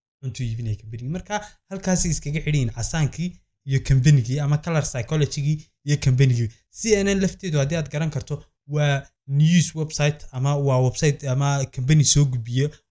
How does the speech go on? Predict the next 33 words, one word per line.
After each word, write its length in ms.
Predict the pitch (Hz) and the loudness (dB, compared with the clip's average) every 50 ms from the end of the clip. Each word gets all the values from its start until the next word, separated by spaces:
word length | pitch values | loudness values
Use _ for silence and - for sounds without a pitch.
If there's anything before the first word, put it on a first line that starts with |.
| _ - | _ -8
een, 200 | 123 117 117 113 | -4 -2 0 0
muxuu 180 | 113 110 - 135 | 0 -2 -4 -2
ahaa, 120 | 117 120 | -2 0
wararka. 340 | 117 120 120 135 127 - 127 | 0 2 0 0 -2 -4 -6
Marka, 220 | 165 185 - 208 | -6 -6 -4 -2
warku 500 | 208 214 240 247 214 - 180 175 - - _ _ _ - | 0 2 2 0 0 0 -2 -4 -4 -6 _ _ _ -4
waa 100 | 147 151 | 0 2
degdeg 340 | 156 185 180 156 143 147 131 | 4 4 4 4 2 0 0
isagu. 280 | 123 - 165 143 123 | 0 -2 -2 -4 -4
Mar 160 | 135 160 185 | -4 -8 -8
kasta 240 | - - 175 - 190 | -8 -8 -10 -8 -6
markaa 280 | 190 190 180 185 180 170 | -4 -4 -2 -2 -2 0
wax 220 | 170 156 139 131 | -2 -2 -4 -8
dhaca 260 | 131 123 - 151 160 165 - - _ _ _ - | -10 -8 -6 -8 -8 -8 -10 -16 _ _ _ -4
ayaa 120 | 135 135 | 0 0
laga 180 | 135 147 147 151 | 2 4 4 4
hadlayaa. 260 | 143 139 127 127 127 | 4 4 2 0 0
Marka, 200 | 160 180 - 214 | -2 -4 -6 -6
maxaad 200 | 208 196 220 190 | -6 -4 -4 -2
dareemaysaa? 340 | 185 196 202 196 175 - 180 - - _ _ _ _ | -2 -2 -2 -2 -4 -4 -6 -8 -10 _ _ _ _
C 260 | - - 214 196 185 | -8 -4 -2 0 2
N 40 | 185 180 | 2 2
N 80 | 180 175 | 2 2
lafteedu 380 | 175 - - 175 156 139 120 123 | 0 -2 -4 -6 -6 -4 -4 -6
degdeg 320 | 147 151 135 - 131 123 | -8 -8 -8 -8 -10 -10
bay 100 | 127 131 | -8 -10
keenaysaa. 320 | 127 135 131 123 117 - 127 | -8 -8 -8 -8 -8 -10 -10
Marka, 220 | 135 135 - 143 | -12 -12 -8 -6
wararka 360 | 139 135 139 165 165 - 185 180 180 - _ _ _ _ _ - | -4 -2 -2 -2 -2 -4 -6 -10 -10 -12 _ _ _ _ _ 0
ayay 140 | 135 135 131 | 2 2 4
soo 160 | - 147 143 | 6 4 4
gudbiyaan 380 | 135 127 113 120 120 117 117 | 4 2 0 0 0 0 2
iyaguna. 300 | 120 123 117 113 110 104 | 0 0 0 0 -2 -4